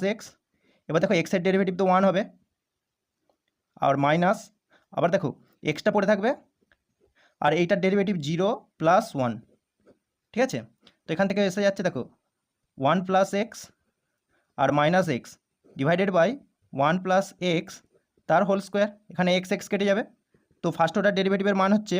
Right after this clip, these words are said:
ওয়ান by ওয়ান প্লাস x তার হোল স্কোয়ার। এবার দেখো সেকেন্ড অর্ডার ডেরিভেটিভটার মানটা হবে তাহলে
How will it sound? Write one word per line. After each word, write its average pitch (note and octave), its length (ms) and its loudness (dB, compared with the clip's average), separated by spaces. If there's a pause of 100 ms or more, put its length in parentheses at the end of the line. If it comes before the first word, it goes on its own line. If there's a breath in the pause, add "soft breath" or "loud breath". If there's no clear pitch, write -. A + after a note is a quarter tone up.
(120)
ওয়ান D#3 160 2 (100)
by F#3 140 4 (540)
ওয়ান D#3 240 2
প্লাস F#3+ 200 2 (220)
x - 20 -16 (560)
তার F#3 180 4
হোল G3 160 0
স্কোয়ার। G#3+ 220 -2 (880 soft breath)
এবার F#3 160 0
দেখো F#3 180 -2
সেকেন্ড F3 200 -2
অর্ডার G3+ 200 2
ডেরিভেটিভটার F#3+ 460 0
মানটা F#3+ 220 0
হবে E3+ 160 0 (1800)
তাহলে D3 160 -2